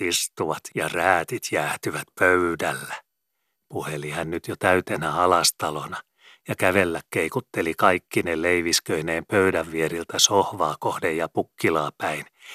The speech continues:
taputellakseen kehoitusta ja rohkaisun tuttavallisuutta olkapäihinkin ja selkähartioihin, koska sieltä oli parempi vara ryhäntä itse osoittaa Härkäniemellekin se pieni silmän ummistus ja vasemman luomen hieno läpytys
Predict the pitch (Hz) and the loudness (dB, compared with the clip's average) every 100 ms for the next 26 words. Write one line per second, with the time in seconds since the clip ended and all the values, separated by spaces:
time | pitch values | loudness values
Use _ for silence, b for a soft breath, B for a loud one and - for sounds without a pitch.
0 | B B - 90 92 - 76 73 - 107 | B B 0 2 2 -2 -4 -2 0 0
1 | 85 - 92 95 80 - - - - 82 | -2 0 2 2 0 -2 -4 -4 -6 -8
2 | 80 95 80 - 85 78 82 104 - - | 0 2 2 -2 -2 0 -2 -4 -4 2
3 | 90 80 78 - 90 - - 90 98 92 | 2 2 0 -2 -2 -4 2 4 4 4
4 | 95 - 80 76 95 - 120 98 - 101 | 0 2 0 0 -8 -8 -10 -10 -8 -2
5 | 80 101 92 - 92 90 80 - 120 87 | 2 4 2 0 0 0 0 -4 -8 -8
6 | 78 82 90 104 _ B B B B - | -8 -8 -10 -14 _ B B B B -2
7 | - - - 90 87 - 76 76 - 95 | -2 2 2 2 0 0 -4 -4 0 2
8 | 92 78 - 80 87 90 80 87 101 - | 2 2 -2 2 4 4 2 2 2 2
9 | 101 78 76 - 87 80 82 - - 87 | -4 -4 -2 -2 0 -2 -2 -6 -4 0
10 | - 90 - 87 80 78 78 78 - - | 2 0 0 -4 -4 -6 -6 -8 -10 -10
11 | - B B B B - - - 87 90 | -10 B B B B -2 -2 -2 0 0
12 | 82 - 110 98 85 80 82 90 80 80 | 2 0 2 0 0 -2 0 -2 0 -4
13 | - 92 104 82 92 101 85 80 78 90 | -2 -2 -2 2 4 4 2 -4 0 4
14 | 92 85 76 92 92 85 78 87 - 85 | 4 2 -4 -2 -2 -2 0 0 0 -4
15 | - - | -2 -4